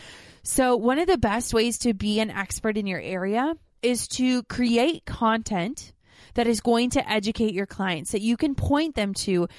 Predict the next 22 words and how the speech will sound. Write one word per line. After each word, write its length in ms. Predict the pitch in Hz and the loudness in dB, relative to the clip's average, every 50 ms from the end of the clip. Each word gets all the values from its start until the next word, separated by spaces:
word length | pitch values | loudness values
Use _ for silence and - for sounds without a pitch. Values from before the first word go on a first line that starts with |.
| - - _ - | -18 -18 _ -2
if 100 | 208 220 | 0 0
a 80 | 214 214 | 0 0
question 400 | - - 233 220 - - 302 277 | 0 0 0 0 0 -2 -2 0
arises 560 | 285 277 247 196 185 185 185 - 196 190 190 - | 0 2 2 2 2 0 0 0 -2 -2 -2 -4
and 220 | - 208 214 202 | -4 -4 -2 0
that 160 | 196 185 - | -2 -2 -4
sets 280 | - - 226 214 - - | -4 -4 -4 -4 -2 0
you 100 | 240 226 | 0 2
as 100 | 226 - | 2 0
an 120 | 220 - | -2 -4
expert 520 | - 190 190 - - - 202 196 190 180 - _ _ - | -4 -4 -4 -6 -4 -2 0 0 0 0 -4 _ _ -4
that 200 | 190 190 180 185 | -2 -2 0 2
they 220 | 190 185 185 180 - | 2 2 2 0 0
are 120 | - 185 | -2 -2
going 300 | 190 190 175 170 170 185 | 0 0 0 0 0 -2
to 140 | - - 160 | -6 -4 -4
respect. 540 | 156 175 - - - - - - - - - _ - | -4 -4 -4 -6 -6 -6 -8 -8 -14 -20 -18 _ -12
So 460 | - - - 254 254 240 233 226 - - | -4 0 2 2 4 4 4 2 2 0
a 80 | - 240 | -4 -4
few 480 | - - 269 277 311 349 370 370 339 - | 0 0 2 4 6 6 6 4 2 0
years 320 | - 220 226 240 233 220 226 | -2 0 2 2 2 2 0
ago 420 | 220 190 180 165 165 170 175 196 | 0 0 2 2 2 0 0 -4